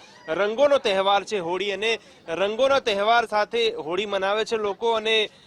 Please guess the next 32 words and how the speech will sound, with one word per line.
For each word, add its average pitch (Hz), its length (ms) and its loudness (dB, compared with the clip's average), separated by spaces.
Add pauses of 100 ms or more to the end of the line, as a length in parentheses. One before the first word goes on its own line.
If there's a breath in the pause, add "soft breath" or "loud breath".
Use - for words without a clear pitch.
(160 soft breath)
અ, 180 300 0 (580)
એક 233 240 -2 (180)
ઇકો 302 240 2
ફ્રેન્ડલી 247 500 0
હોળી, 196 500 2
અ, 190 180 6
બને 185 560 2
અને 190 360 2
રમે 165 500 0 (320 loud breath)
બધા 180 300 2
તેવી 214 420 2
હાલ, 180 340 4
અ, 185 240 4
જે 208 300 2
દરેક, 202 400 4
અ, 220 140 0 (1160 loud breath)
રીતે, 208 420 2
અ, 185 420 4 (600)
આ 156 140 2
એક 190 220 0
આશા 165 520 2
રાખવામાં 185 460 2
આવતી 175 220 -2
હોય 220 120 4
છે. 233 120 0
ત્યારે 233 340 6 (340 loud breath)
રંગોનો 226 420 4
તહેવાર 233 340 6
હોળી 202 260 4
છે 214 140 -2
ને 202 100 0
ત્યારે 190 300 2